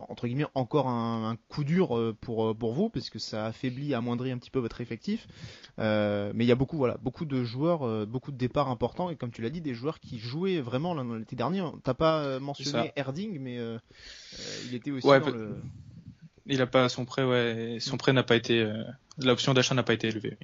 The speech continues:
Speaker 1: Ouais, ouais, ouais. Euh, sinon, au niveau des, des arrivées, il y a quand même, euh,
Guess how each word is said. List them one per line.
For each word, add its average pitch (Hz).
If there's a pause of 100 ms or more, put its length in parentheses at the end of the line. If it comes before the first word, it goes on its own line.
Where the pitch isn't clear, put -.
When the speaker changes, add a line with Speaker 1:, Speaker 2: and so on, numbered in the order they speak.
Speaker 1:
Ouais, 127
ouais, 107 (120)
ouais. 113 (680)
Euh, 123
sinon, 190 (160)
au 156
niveau 185
des, 147
des 151
arrivées, 160
il 202
y 180
a 147 (560)
quand 156
même, 175
euh, 143